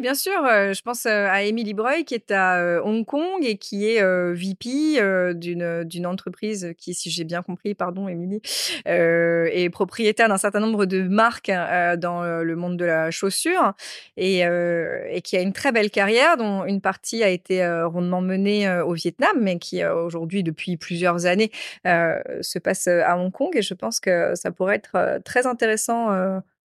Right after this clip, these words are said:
euh, pour ce, pour ce podcast et pour, euh, tes auditeurs, euh, euh, de l'entendre. Et, euh, sinon, euh, je te propose aussi, euh, Maïline Camus, qui est une ancienne, euh, du renseignement,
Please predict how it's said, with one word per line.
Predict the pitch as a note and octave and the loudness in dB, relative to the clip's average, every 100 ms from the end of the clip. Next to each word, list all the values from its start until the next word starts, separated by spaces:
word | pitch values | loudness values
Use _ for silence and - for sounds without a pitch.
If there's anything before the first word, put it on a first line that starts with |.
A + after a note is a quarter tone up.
| - | -6
euh, | F#3 E3+ | -4 -4
pour | - | -6
ce, | - - F#3 F3 | -6 0 2 0
pour | F3 F#3+ | -2 -6
ce | - | -4
podcast | F#3+ F3+ - A3 - | -2 -2 0 0 -2
et | |
pour, | F#3 E3+ F3+ | -2 0 2
euh, | F3 | 0
tes | F3+ F3+ | -2 -4
auditeurs, | F3+ F3 - G#3 G3+ F#3 | -4 -6 -4 -2 -2 -4
euh, | F3+ F3+ F#3 _ - - | -6 -8 -12 _ -20 -6
euh, | F3 F3 | -2 0
de | G3 | 2
l'entendre. | G3+ G3 A#3+ D#4+ C4 F3+ _ _ - | 2 2 2 2 2 -2 _ _ -8
Et, | F3+ F3 | -4 0
euh, | E3+ | 0
sinon, | E3+ - F#3+ A3+ C4 B3 | -2 -2 0 0 2 2
euh, | G3+ | 2
je | |
te | - | 0
propose | F#3+ F#3+ G3 G3 | -6 -4 -4 -4
aussi, | F#3+ - G#3 G3 | -4 -4 0 2
euh, | F#3+ F#3 | 4 4
Maïline | G3 G#3 G3+ G3+ G3 | 4 4 4 2 2
Camus, | G3 G#3+ B3+ E4 F4+ C#4+ | 2 4 4 4 2 -2
qui | - | -2
est | F#3+ - | -2 -2
une | F#3 | -4
ancienne, | F#3+ - G#3 G3+ F#3+ | -4 -2 0 2 2
euh, | F3+ F3 E3+ E3 | 2 0 0 -2
du | F3+ | -2
renseignement, | F3+ F#3+ G3 F#3+ G3 A3 C4 | -2 0 0 2 2 2 2